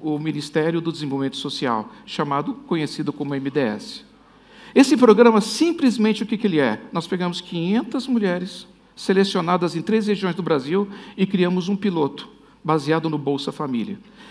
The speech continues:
E essas quinhentas mulheres selecionadas participam de todo um ciclo de capacitação de tecnologia, partindo do princípio que ela não conheça absolutamente nada.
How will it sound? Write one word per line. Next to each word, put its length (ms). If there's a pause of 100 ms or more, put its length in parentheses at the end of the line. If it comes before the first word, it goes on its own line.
(120)
E 80
essas 340
quinhentas 400
mulheres 380
selecionadas 760 (300)
participam 580
de 120
todo 320
um 20
ciclo 400
de 80
capacitação 640
de 120
tecnologia, 680 (400)
partindo 380
do 20
princípio 440
que 100
ela 100
não 120
conheça 360
absolutamente 720
nada. 360